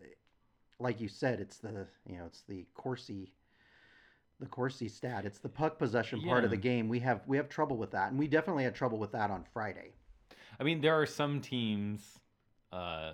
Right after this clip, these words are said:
Speaker 2: Hockey East is notorious for this, for teams that have good Corsis, but poor outcomes, and it's typically because their shots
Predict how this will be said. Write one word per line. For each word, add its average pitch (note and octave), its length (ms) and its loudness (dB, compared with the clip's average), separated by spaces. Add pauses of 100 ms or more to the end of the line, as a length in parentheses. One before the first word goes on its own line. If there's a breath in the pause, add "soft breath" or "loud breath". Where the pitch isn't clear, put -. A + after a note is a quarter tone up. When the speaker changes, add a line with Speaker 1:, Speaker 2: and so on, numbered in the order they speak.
(140)
Speaker 2:
Hockey A#2+ 400 0
East F#2+ 340 -4
is E2+ 80 -12
notorious E2 560 -6
for E2+ 100 -10
this, D2+ 320 -10
for F#2 140 -6
teams F#2 320 -8
that F2+ 160 -8
have F2 480 -4 (840)
good G2+ 200 -2
Corsis, G2+ 560 -2
but F2 320 -4 (320)
poor G2+ 240 4
outcomes, G#2+ 480 2
and F#2+ 100 -2
it's F2+ 160 -6
typically F#2+ 480 -6
because E2 680 -8
their E2+ 160 -2
shots - 580 -4